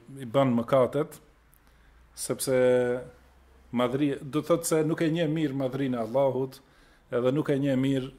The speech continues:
shpërblimin edhe dënimin e Allahut, prandaj në atë moment e bën mëkatin. Mirë po mas kësaj, thot, e, pendohet, "Thumme tabe min ba'dihi wa asleha",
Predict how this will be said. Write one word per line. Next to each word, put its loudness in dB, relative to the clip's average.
shpërblimin 0
edhe -2
dënimin 2
e 0
Allahut, 4
prandaj 4
në 0
atë -4
moment -2
e 0
bën 4
mëkatin. 2
Mirë -2
po 6
mas 8
kësaj, 2
thot, 0
e, 0
pendohet, 4
"Thumme 2
tabe 4
min 2
ba'dihi -4
wa -2
asleha", -4